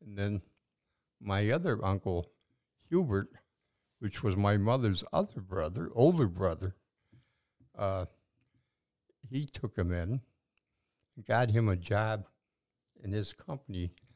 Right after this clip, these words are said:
He was a high official of a, I don't know what it was, uh, I don't remember, uh,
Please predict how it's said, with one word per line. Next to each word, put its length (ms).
He 60
was 100
a 80
high 200
official 580
of 120
a, 100
I 40
don't 80
know 100
what 200
it 80
was, 480
uh, 200
I 40
don't 140
remember, 560
uh, 200